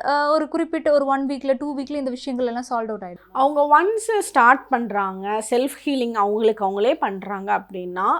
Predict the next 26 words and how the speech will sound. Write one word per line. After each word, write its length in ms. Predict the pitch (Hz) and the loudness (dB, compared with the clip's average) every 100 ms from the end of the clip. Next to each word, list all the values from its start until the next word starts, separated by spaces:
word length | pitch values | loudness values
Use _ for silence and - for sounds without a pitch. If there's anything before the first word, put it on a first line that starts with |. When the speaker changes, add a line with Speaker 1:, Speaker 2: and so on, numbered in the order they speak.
| - - | -4 -16
Speaker 2:
ஸ்டார்ட் 460 | - 220 247 403 - | 2 6 6 6 2
பண்ணதுலேருந்து 600 | 294 214 190 190 233 330 | -2 -2 -6 -6 -6 -6
இருபத்தி 520 | 254 262 339 381 349 277 | -4 -2 -2 -2 -4 0
ஒரு 300 | 220 202 190 | 0 0 0
நாளுன்றது 540 | 202 269 311 240 196 | 2 2 0 -4 -4
வந்து 300 | 190 208 320 - | -4 -2 -4 0
ப்ராப்பரா 560 | 202 202 226 208 220 - | 2 4 2 2 2 2
கண்டினியூஸா 720 | 202 185 190 214 196 185 254 254 | -4 -6 -6 -4 -4 0 0 2
பண்றப்ப 520 | 185 196 233 262 - 170 | -2 -4 -2 -2 -2 -4
தான் 180 | 294 | -4
அங்க 200 | 440 220 | -2 -4
நல்ல 280 | 180 175 214 - | -6 -4 -6 -6
சேஞ்சஸ் 320 | 190 175 190 | -8 -8 -8
இருக்கும். 300 | 175 175 196 _ - - | -8 -10 -12 _ -20 -16
So 160 | - 202 | -2 2
அது 300 | 214 254 415 | 4 4 4
பண்ணிட்டு 580 | - 294 480 554 480 539 | 4 4 4 2 4 4
அதுக்கப்புறம் 680 | 311 339 403 359 427 466 415 | 6 4 4 4 4 2 6
கூட 380 | 330 330 440 | 8 8 8
ஒரு 360 | 415 294 277 269 | 8 10 8 6
சின்ன 180 | 262 277 | 2 -2
சின்ன 200 | 277 254 | -2 -2
பிரேக்ஸ் 340 | 226 254 254 - | 2 4 4 0
எடுத்து 340 | 226 220 - | -2 -2 -4
பண்ணினாலும் 520 | 226 202 202 214 285 | -2 -2 -2 -2 0
பரவாயில்ல, 400 | 202 185 180 233 | 0 2 2 2